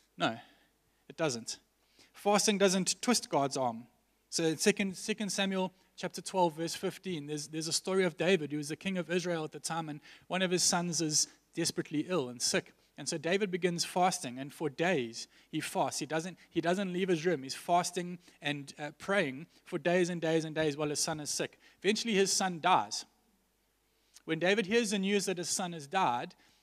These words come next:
he goes and he washes himself, he has something to eat, and he goes to the temple and worships.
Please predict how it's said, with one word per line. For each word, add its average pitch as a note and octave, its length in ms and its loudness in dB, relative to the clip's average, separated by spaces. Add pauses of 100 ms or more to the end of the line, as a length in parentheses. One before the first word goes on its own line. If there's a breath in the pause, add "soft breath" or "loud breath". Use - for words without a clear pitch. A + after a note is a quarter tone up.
(160 soft breath)
he E3+ 100 -10
goes E3+ 400 2
and D3 140 -12
he D3+ 60 -8
washes E3 380 0
himself, F3+ 580 0
he C#3+ 120 -10
has D#3 120 -4
something F3+ 340 -8
to E3 100 -6
eat, E3 220 -8
and D3 140 -12
he D3+ 60 -14
goes D3 240 -8
to D3+ 100 -12
the C#3+ 100 -12
temple D3+ 460 -6 (240 loud breath)
and C#3 160 -4
worships. C#3+ 560 0